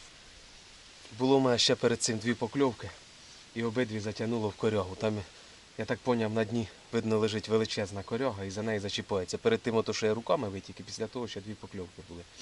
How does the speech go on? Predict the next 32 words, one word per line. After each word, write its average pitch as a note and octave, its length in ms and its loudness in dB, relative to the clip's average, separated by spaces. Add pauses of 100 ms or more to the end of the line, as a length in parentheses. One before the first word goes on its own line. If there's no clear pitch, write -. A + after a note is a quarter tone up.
(320)
А A#2+ 80 0
це D3+ 120 4
вирішив B2+ 340 2
трішки A#2+ 320 -8
пере-, A2 280 -4 (880)
ну, A3+ 140 2
отак, A2+ 360 0 (240)
з - 40 -18
цієї B2+ 200 -2
сторони A#2+ 320 -4
стать, F#3 280 -2 (480)
і G#2+ 60 -10
щоб A#2+ 240 -2
нам A#2 140 2
отуди A#2+ 300 0
під G#2+ 180 -8
оті G#2 240 -4
здоровенні G2+ 580 -4
кущі - 340 -8
прямо G2+ 280 -6
пускати. - 400 -12 (640)
І, D3+ 40 -6
як C3 140 -2
бачите, A2 380 -6
не G2 140 -6
зря G2 160 -8
ми F2+ 140 -8
туди G2 220 -10
опустили, G2 500 -8
взяли F#2+ 320 -8
ось F2 100 -12
такого - 320 -14